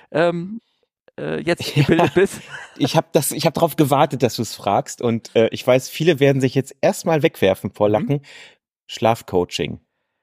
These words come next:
Speaker 1: Ich glaube, das ist aber eigentlich ein ernstes Thema, wenn ich das mal so
Speaker 2: Ja,
Speaker 1: sage.
Speaker 2: es
Speaker 1: Ja?
Speaker 2: ist absolut ein ernstes
Speaker 1: Mhm.
Speaker 2: Thema, aber,
Speaker 1: Okay.
Speaker 2: äh, wenn du dann gesagt hast, „Ich gehe zum Bildungsurlaub schlafen“, haben sich die Leute mal erstmal so ein bisschen darüber amüsiert.
Speaker 1: <laughs>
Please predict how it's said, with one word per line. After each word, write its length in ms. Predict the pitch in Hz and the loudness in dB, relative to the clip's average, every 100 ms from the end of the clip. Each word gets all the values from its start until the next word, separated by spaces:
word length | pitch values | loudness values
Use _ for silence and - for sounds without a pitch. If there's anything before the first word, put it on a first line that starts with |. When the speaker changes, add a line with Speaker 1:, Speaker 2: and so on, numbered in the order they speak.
| _ _ _ _ | _ _ _ _
Speaker 1:
Ich 180 | 120 - | -8 -2
glaube, 220 | 139 165 | 0 0
das 140 | 196 | 0
ist 140 | - 180 | -2 0
aber 160 | 160 | 2
eigentlich 220 | 120 175 - | 2 0 -2
ein 60 | |
ernstes 280 | 147 175 214 | 0 0 0
Thema, 280 | - 311 82 | 0 0 2
wenn 140 | 98 | 2
ich 80 | 101 | 2
das 160 | 101 104 | 0 0
mal 120 | 101 | 0
so 220 | 90 80 | 0 0
Speaker 2:
Ja, 120 | 120 107 | 0 2
Speaker 1:
sage. 300 | 87 78 - | 0 -2 -6
Speaker 2:
es 80 | - | -2
Speaker 1:
Ja? 160 | 95 | 0
Speaker 2:
ist 140 | 190 - | 0 -4
absolut 300 | - 156 170 | -2 0 0
ein 40 | |
ernstes 380 | 117 127 - - | 2 0 0 -4
Speaker 1:
Mhm. 60 | 127 | 2
Speaker 2:
Thema, 240 | 123 107 | 2 2
aber, 240 | 110 117 - | 2 2 0
Speaker 1:
Okay. 300 | 113 123 226 | 0 0 2
Speaker 2:
äh, 160 | 117 107 | 2 2
wenn 100 | 123 | 2
du 60 | 135 | 4
dann 160 | 127 | 2
gesagt 360 | 123 113 131 - | 2 2 2 0
hast, 160 | 139 | -2
„Ich 140 | 127 - | -4 -2
gehe 120 | 127 | -2
zum 160 | - 117 | 0 0
Bildungsurlaub 640 | 117 135 135 - 120 120 | 2 2 2 -2 -2 -2
schlafen“, 520 | - 107 135 127 117 | 0 2 2 2 -2
haben 120 | 117 | -2
sich 100 | 117 | -4
die 80 | - | -4
Leute 280 | 110 123 127 | 2 4 4
mal 100 | 113 | 0
erstmal 300 | 113 - 120 | 0 0 -4
so 100 | 110 | -4
ein 40 | |
bisschen 500 | 104 - 127 110 110 - _ _ | -4 -2 0 0 -2 -8 _ _
darüber 380 | - 123 143 147 | 0 2 4 2
amüsiert. 680 | 147 147 131 123 87 - | 2 -2 -2 -4 -6 -8
Speaker 1:
<laughs> 60 | - | -20